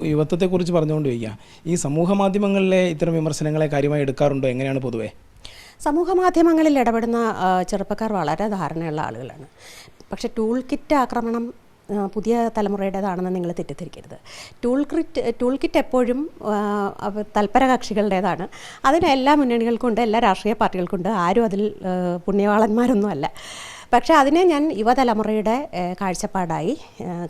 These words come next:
Speaker 2: കണക്കാക്കുന്നില്ല. കുറച്ച് പേരെങ്കിലും അതിനാൽ, ആ, സ്വാധീനിക്കപ്പെടുമായിരിക്കാം. പക്ഷേ, ഏ, ഞാൻ കാണുന്ന, ആ, വായനയെക്കുറിച്ചും രാഷ്ട്രീയത്തെക്കുറിച്ചും നല്ല ബോധ്യമുള്ള, ആ, പുതുതലമുറയുടെ ബഹുഭൂരിപക്ഷവും,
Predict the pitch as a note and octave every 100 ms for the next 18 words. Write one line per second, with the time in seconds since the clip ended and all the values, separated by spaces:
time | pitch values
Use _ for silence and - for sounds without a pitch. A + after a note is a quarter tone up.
0 | F#3+ F3 E3+ E3+ D#3+ D#3 - - - -
1 | - A#3+ B3+ F#4 E4 D4 D4 G#3+ C4 -
2 | G3+ G3+ A#3 B3 C4+ - - G3+ G3+ G3
3 | G3 - A#3 A#3+ C#4 E4 D#4 G#3+ F3+ C#3
4 | - D3+ F#3+ - A3+ - - - - F3+
5 | F3 E3+ - G3 A3+ D4 D#4 C#4 C4 A#3+
6 | C#4 E4 - G3 G3 F#3+ G3 A3 A3+ G#3
7 | - A#3 A3+ G3+ F#3+ - G#3 G#3 G#3 G3+
8 | A3 G3 D#3 G#3+ G#3+ G3+ - G3 F3+ G#3+
9 | - - - - F#3 F3+ F#3+ G3 G#3 F3+
10 | F3+ F#3 F#3 E3+ G3 D#4+ - G3 A#3 G3+
11 | F#3+ G3 A3 A3 - - _ - F3+ -
12 | F3 G3